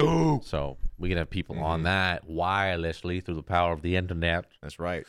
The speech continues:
Speaker 1: Oh, so the program you guys use could have someone remote.
Speaker 2: Remote.
Speaker 1: And then they, like,
Speaker 2: You could
Speaker 1: let's
Speaker 2: have eight, <laughs> twelve people join.
Speaker 1: I don't
Speaker 2: All
Speaker 1: wanna n-, name drop, but, like, my boy Shad Base could come in and
Speaker 3: Yeah.
Speaker 1: just, like,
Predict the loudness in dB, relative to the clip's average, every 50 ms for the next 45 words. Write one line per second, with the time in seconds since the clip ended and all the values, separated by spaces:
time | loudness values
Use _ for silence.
0 | -8 -2 0 2 2 0 0 -4 -6 -4 -2 0 0 2 2 0 -2 -2 -2 0
1 | 0 0 0 0 -2 -4 -2 -2 0 0 0 0 -2 -4 -4 -4 -2 -2 0 0
2 | 0 2 0 0 -2 -4 -4 -4 -2 -2 -2 -2 -2 -2 -2 -2 0 0 0 2
3 | 0 0 -2 -6 _ _ _ _ _ -4 -2 -2 0 0 0 0 0 -2 -4 -8
4 | _ -20 -20 _ _ -8 -6 -4 -2 -2 0 0 0 0 0 0 2 2 2 2
5 | 0 -2 -4 -6 -6 -10 -20 -20 -20 -14 -10 -8 -6 -2 -2 -2 -2 -4 _ _
6 | -2 0 0 0 2 0 0 0 -2 -8 -18 -16 -8 -4 -2 -2 -2 -4 -6 -6
7 | -6 -6 -6 -6 -8 -8 -8 -8 -8 -8 -10 -8 -4 -2 0 2 2 4 2 2
8 | 0 0 -2 -4 -6 -8 _ _ -8 -4 -2 0 0 0 0 0 0 0 -2 -2
9 | -6 -8 -6 -2 -2 -2 -2 -2 -4 -6 -6 -6 -6 -4 -4 -4 -4 -2 -4 -4
10 | -2 -2 -2 0 0 -2 -2 -4 -8 -8 -10 -12 -10 -6 -6 -4 -4 -2 0 0
11 | 0 0 0 -2 -4 -6 -8 -8 -6 -6 -8 -8 -10